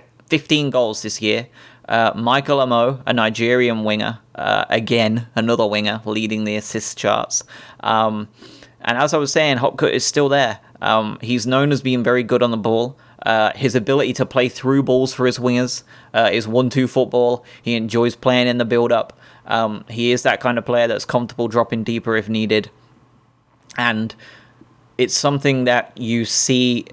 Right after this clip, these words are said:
Potter employ almost all the way through his managerial career,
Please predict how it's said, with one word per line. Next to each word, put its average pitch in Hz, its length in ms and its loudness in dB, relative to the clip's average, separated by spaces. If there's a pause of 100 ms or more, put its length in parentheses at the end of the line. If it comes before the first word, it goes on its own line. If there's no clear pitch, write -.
(500)
Potter 120 580 2
employ 113 600 0
almost 113 440 0
all 113 160 0
the 113 60 0
way 110 160 4
through 117 400 -2
his 107 220 -2
managerial 104 580 -2
career, 101 440 -4